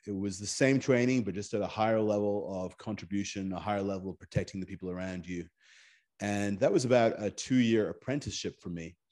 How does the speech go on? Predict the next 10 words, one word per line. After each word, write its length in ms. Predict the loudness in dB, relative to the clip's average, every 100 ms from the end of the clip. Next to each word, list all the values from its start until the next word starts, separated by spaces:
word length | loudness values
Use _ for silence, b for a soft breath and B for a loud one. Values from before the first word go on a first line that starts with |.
| b b b b -6
And 340 | -2 0 -2
for 140 | 0 6
about 300 | 6 6 2 -10 _ _ _
seven, 880 | -14 -10 -4 0 0 0 0 -2 0
uh, 40 |
maybe 220 | 2 6 8
eight 120 | 8
or 60 |
nine 260 | 6 4 4
months, 480 | 4 2 -2 -6